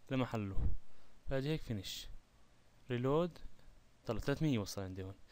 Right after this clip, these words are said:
بديش ينزل. إيه، بسرعة، بسرعة، نزل السرعة، نزل السرعة. هي بلش ينزل، بلش ينزل، بلش ينزل، بلش ينزل.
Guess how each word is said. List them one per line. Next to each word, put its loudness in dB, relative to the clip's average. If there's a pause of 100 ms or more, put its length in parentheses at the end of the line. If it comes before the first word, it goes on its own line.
(200)
بديش -6
ينزل. -2
إيه، -6
بسرعة، -2
بسرعة، -2
نزل -4
السرعة، -6
نزل -8
السرعة. -8 (760)
هي -2
بلش 4
ينزل، -2
بلش -4
ينزل، -2
بلش -4
ينزل، -2
بلش -8
ينزل. -4